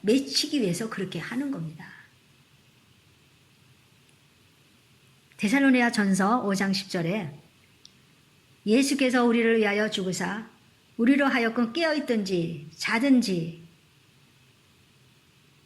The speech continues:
자기와 함께 살게 하려 하셨느니라."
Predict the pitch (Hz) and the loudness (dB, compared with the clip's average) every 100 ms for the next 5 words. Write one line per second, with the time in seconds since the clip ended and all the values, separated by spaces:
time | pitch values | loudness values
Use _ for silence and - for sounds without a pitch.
0 | _ _ _ _ _ _ _ _ _ _ | _ _ _ _ _ _ _ _ _ _
1 | _ - - 208 254 247 254 254 233 233 | _ -8 -6 -2 0 2 0 0 -2 -2
2 | 214 220 196 196 196 - 202 175 160 156 | -2 -2 -4 -4 -6 -8 -6 -6 -8 -10
3 | 151 - | -14 -20